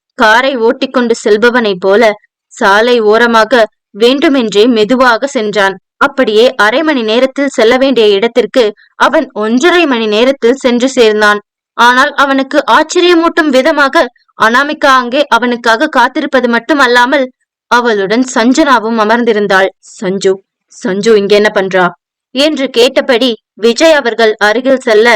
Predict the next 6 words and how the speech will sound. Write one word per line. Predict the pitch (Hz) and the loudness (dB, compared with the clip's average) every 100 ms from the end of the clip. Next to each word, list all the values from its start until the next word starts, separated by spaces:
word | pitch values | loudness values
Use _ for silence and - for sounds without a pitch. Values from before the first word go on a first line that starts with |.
| 202 _ _ _ _ _ _ _ - | -2 _ _ _ _ _ _ _ -8
"அண்ணிதான் | 226 277 359 370 359 | -2 2 2 2 0
அண்ணா, | 311 285 277 _ - | 0 0 -2 _ -8
நீங்க | 247 254 240 262 277 _ 208 | -2 2 2 0 -2 _ -4
வர்றதுக்கு | 214 233 277 311 | -2 0 -2 -2
லேட் | 240 220 269 285 | 0 2 2 0
ஆகுறதுனால | 254 226 208 208 226 | 0 -2 -2 0 0